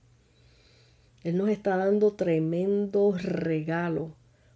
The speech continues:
¿Cómo usted puede despreciar algo que se te regale, se te pone a-, ahí en bandeja de plata? Eh, la otra palabra, multitudes,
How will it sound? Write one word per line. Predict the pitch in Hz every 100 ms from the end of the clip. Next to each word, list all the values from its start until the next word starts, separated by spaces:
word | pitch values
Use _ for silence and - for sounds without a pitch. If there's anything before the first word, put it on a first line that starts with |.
| _
¿Cómo | - 196 220 233
usted | 226 208 208
puede | 202 220 208
despreciar | 190 - 180 165 - 190
algo | 190 202 202 196
que | 190 175
se | - 175
te | 170 165 156
regale, | 160 165 165 156 165 190 196
se | 190
te | 175 165
pone | 160 175 202 196
a-, | 175 -
ahí | 175 165 196
en | 202 185
bandeja | 180 170 165 190
de | 185
plata? | 175 160 170 156 151 - _ - _ - - - - - - - - _ _ _ _ _ _
Eh, | 180 185 180 175
la | 180 170
otra | 180 196 196
palabra, | 196 196 202 190
multitudes, | 190 208 208 202 185 226 240 214 180 - 139